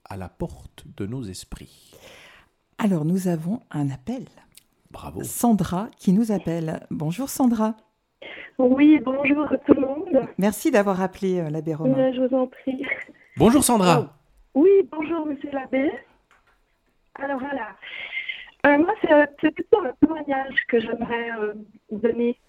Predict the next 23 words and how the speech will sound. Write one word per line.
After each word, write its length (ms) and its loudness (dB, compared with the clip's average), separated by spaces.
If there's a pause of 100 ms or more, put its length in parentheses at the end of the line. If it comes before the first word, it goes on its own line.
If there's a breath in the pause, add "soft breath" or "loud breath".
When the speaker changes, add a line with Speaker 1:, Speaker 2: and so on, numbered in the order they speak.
(260)
Speaker 1:
Oui. 340 -2 (720)
Speaker 3:
Je 120 -4
vais 60 -6
essayer 180 -6
d'être 320 -12
claire 560 -8 (100)
et 160 2
assez 260 -2
brève. 540 -6 (1500 loud breath)
Alors, 440 2
je 160 0
vais 80 -6
peut-être 220 -6
poser 180 -4
une 140 -2
question, 440 2
hein, 120 -4 (120)
ça, 140 -2
je 120 -16
sais 160 -12
pas. 80 -18 (440 loud breath)
Alors 160 -4
voilà, 340 -2